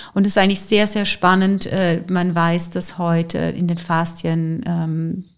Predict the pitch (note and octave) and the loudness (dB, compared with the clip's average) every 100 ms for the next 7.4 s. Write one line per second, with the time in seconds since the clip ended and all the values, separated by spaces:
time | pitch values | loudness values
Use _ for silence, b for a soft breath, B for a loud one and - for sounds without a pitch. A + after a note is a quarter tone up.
0 | - - - F3 F#3 F#3+ G3 F3 - - | -18 -8 0 2 2 0 -2 -2 -4 -6
1 | - F3 F3 E3+ - F3 F3 D#3+ E3 D#3 | -2 -4 -4 -4 -2 -2 -4 -4 -2 -2
2 | D#3 - B B - - - E3 - - | -6 -14 B B -4 -2 -2 -4 -6 -20
3 | - - F3 E3+ - - E3+ - E3+ D#3+ | -12 0 2 0 -2 -4 -4 0 2 4
4 | G3+ A#3 A3 G#3+ - G3 G3 G#3 B3 B | 2 2 0 0 -2 0 2 2 0 B
5 | B B B B F3+ F#3 F#3 G#3 G3+ G3 | B B B B 6 6 6 4 2 0
6 | - G3+ G3 G3 - - F#3+ F#3 F3 F3 | -2 0 0 0 -4 -2 0 2 2 0
7 | F3 F3+ F3+ F3 | -2 -2 -2 -6